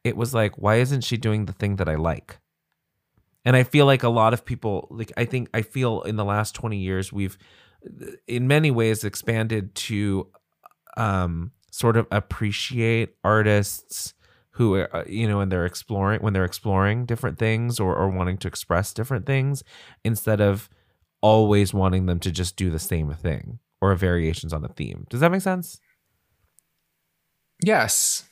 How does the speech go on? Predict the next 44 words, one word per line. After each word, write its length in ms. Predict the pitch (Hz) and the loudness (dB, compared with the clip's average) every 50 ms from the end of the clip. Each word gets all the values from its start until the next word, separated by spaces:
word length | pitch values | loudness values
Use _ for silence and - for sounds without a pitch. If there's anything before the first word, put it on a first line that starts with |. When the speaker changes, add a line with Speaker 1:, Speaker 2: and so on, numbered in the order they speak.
| _ _ _ - _ _ _ _ _ _ _ _ _ | _ _ _ -20 _ _ _ _ _ _ _ _ _
Speaker 1:
<laughs> 60 | - - - - - - - - - - _ | -8 -6 -6 -8 -10 -10 -10 -12 -12 -8 _
Well, 140 | - 208 208 | 6 6 6
I 100 | - 208 | 8 6
don't 140 | 226 233 214 | 6 6 6
know. 40 | 180 | 6
Maybe, 300 | 156 165 170 196 202 160 - - - - | 4 2 2 0 -2 -2 -6 -12 -10 -2
maybe 180 | - 190 220 262 | 0 2 4 4
that's 160 | 247 214 - | 4 2 2
just 160 | 160 139 - | 0 -2 -2
me 300 | 131 127 107 82 71 - _ _ _ - | -2 -2 -2 -4 -8 -14 _ _ _ -2
and, 160 | 127 139 120 | 0 0 2
and 160 | 127 135 127 | 4 4 4
I'm 80 | 123 120 | 4 4
projecting, 580 | - 120 117 101 117 110 107 - - 87 80 85 | 2 0 2 4 2 2 2 0 -4 -4 -2 0
but 140 | 101 113 | 0 2
I 80 | 113 120 | 2 2
feel 260 | 113 - - 147 135 | 0 0 0 2 4
like, 300 | 131 123 117 113 - - | 4 4 4 2 0 -4
you 60 | 101 | -4
know, 120 | 107 107 104 | -2 -2 -2
we 200 | 101 107 107 104 | -2 -2 -4 -4
see 280 | - - - 139 123 | -6 -6 -4 -4 -2
this 280 | 110 104 104 104 - - | 0 0 0 0 -2 -4
in 80 | 92 - | -4 -2
artists 400 | 71 101 104 101 101 - - - | 0 0 2 2 0 -2 -2 -2
who 80 | 110 | 0
are 80 | 104 101 | 2 2
like, 200 | 95 95 92 - - - - - - - | 2 0 0 -2 -8 -18 -20 -20 -8 -2
"I'm 140 | - 143 143 | -2 0 0
just," 260 | 165 175 - - - | 0 0 -2 -2 -2
you 60 | 131 | -2
know, 120 | 131 131 120 | 0 2 0
like, 200 | 123 123 - - | 0 -2 -2 -2
like 220 | 123 120 117 - | -4 -4 -4 -8
Taylor 320 | - - 123 123 117 117 104 | -8 -4 -2 -2 -2 -2 -2
Swift, 500 | - - - 120 107 92 85 - - - | -4 -6 -4 -2 -2 -2 -2 -4 -2 0
right? 240 | 101 95 98 69 | 2 2 2 2
Like, 220 | 87 101 92 - - - | 0 -2 -2 -4 -6 -8
releasing 440 | 92 104 104 104 101 - 101 95 | -4 -4 -4 -4 -4 -6 -8 -8
Folklore, 580 | 98 - - 107 101 95 - 98 90 87 85 80 | -8 -6 -4 -4 -4 -4 -2 -2 0 2 2 2
and 240 | - 87 90 90 - | 0 -2 -4 -4 -6
it's 140 | - 113 - | -8 -8 -8
kind 240 | - - - 131 123 | -8 -4 -2 0 2
of 220 | 123 113 117 - | 2 0 0 -4